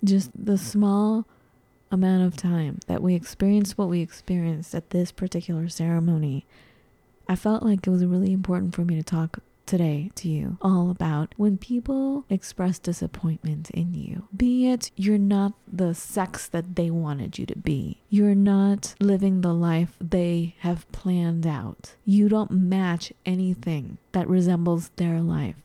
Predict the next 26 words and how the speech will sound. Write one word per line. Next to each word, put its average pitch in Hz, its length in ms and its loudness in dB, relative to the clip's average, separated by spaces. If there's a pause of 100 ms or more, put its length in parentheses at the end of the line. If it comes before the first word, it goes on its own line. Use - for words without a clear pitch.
You 196 180 6
have 185 400 2
a 190 80 0
sexual 208 560 -2
orientation 196 840 0
that 160 160 -2
doesn't 175 400 0
match 156 320 -6 (140)
the 175 100 0
church's 175 520 -2
idea. 160 640 -2 (260)
God 349 300 2
knows. 175 420 2
The 254 240 0
list 269 320 0
is 202 220 0
infinite. 170 720 -4
I 247 100 4
want 220 240 4
you 185 100 2
to 175 100 2
know 180 180 4
that 180 140 2
you're 170 160 2
not 190 260 4
alone, 175 560 2